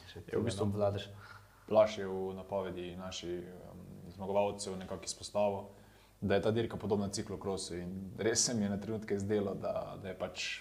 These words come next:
Speaker 2: ne samo trasa, tudi, eh, način dirkanja, ki ga je Matej omenil, je bil takšen, da, da nisi vedel, ehm, kdaj bo sledil naslednji skok,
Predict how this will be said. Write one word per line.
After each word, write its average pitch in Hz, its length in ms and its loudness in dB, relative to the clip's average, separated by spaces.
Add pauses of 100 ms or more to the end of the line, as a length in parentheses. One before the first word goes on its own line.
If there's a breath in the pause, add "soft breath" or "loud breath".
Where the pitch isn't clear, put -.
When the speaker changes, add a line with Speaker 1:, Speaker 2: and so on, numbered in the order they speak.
(120)
Speaker 2:
ne 120 220 2
samo 127 240 2
trasa, 123 420 10 (220)
tudi, - 320 -6
eh, - 120 -12 (280)
način 101 340 -2
dirkanja, 101 360 -6
ki 90 140 -8
ga 98 80 -8
je 92 220 -8 (540 soft breath)
Matej 101 320 4
omenil, 98 420 0
je 98 120 -6
bil 101 200 -2
takšen, 104 640 6
da, 92 120 0 (240)
da 95 140 -4
nisi 101 240 -2
vedel, 90 300 0 (480)
ehm, 82 320 -10 (400)
kdaj 95 300 6
bo 92 120 -2
sledil 95 380 -4
naslednji 92 500 -4 (380)
skok, - 500 0